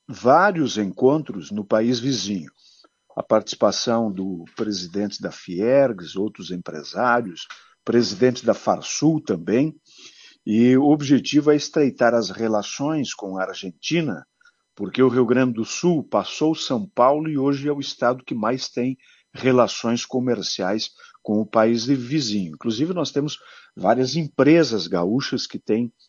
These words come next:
unidades fabris na Argentina. Mas, principalmente, o objetivo foi estabelecer,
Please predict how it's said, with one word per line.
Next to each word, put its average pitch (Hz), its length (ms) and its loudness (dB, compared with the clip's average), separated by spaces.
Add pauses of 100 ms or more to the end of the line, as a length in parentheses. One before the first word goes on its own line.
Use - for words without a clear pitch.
(180)
unidades 113 800 0
fabris 90 640 -6 (420)
na 95 160 -2
Argentina. 110 1000 0 (880)
Mas, 120 220 -4
principalmente, 160 880 -2 (460)
o 98 100 -4
objetivo 127 800 -4 (640)
foi 131 240 4
estabelecer, 131 960 2